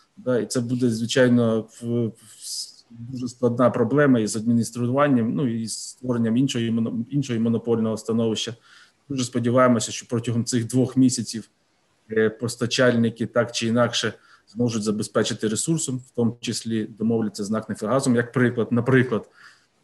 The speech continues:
Да, але в будь-якому разі, зі свого боку, що ми будемо робити,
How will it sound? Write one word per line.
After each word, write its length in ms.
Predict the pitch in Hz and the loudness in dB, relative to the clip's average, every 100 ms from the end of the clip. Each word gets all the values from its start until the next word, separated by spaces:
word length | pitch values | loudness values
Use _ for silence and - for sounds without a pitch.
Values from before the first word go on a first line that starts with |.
| - | -2
Да, 220 | 123 123 | 0 0
але 420 | 120 123 127 120 135 | 0 4 4 4 0
в 100 | 110 | -2
будь-якому 580 | 143 143 135 131 123 127 | 0 2 2 2 2 2
разі, 240 | 123 117 | 2 0
зі 120 | 107 | -4
свого 300 | - 120 147 | -4 -4 -2
боку, 300 | 135 135 123 | 2 2 2
що 180 | - 131 | -2 2
ми 80 | 123 | 4
будемо 640 | 117 117 117 113 110 117 | 4 2 2 2 2 0
робити, 480 | 113 113 143 151 117 | 0 2 0 0 -2